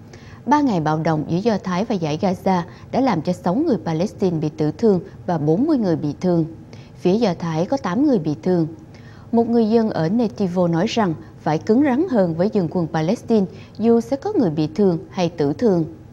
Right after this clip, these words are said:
Hamas cai trị Dải Gaza từ năm hai nghìn lẻ bảy, không công nhận quốc gia Do Thái, nhưng bắn rocket qua biên giới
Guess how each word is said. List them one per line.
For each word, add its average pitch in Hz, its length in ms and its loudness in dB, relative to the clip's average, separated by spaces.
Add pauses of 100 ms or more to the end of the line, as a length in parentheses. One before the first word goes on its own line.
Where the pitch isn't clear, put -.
(340)
Hamas 285 520 0
cai 226 160 -2
trị 165 280 -2
Dải 156 140 0
Gaza 185 460 0
từ 160 100 -2
năm 165 180 0
hai 233 180 -2
nghìn 202 180 0
lẻ 151 120 -2
bảy, 165 340 0 (260)
không 294 200 0
công 285 200 0
nhận 170 200 0
quốc 302 180 -2
gia 220 120 0
Do 165 280 0
Thái, 175 320 0 (340)
nhưng 185 320 2
bắn 175 160 0
rocket 294 400 -2
qua 208 120 -2
biên 165 220 -2
giới 175 300 2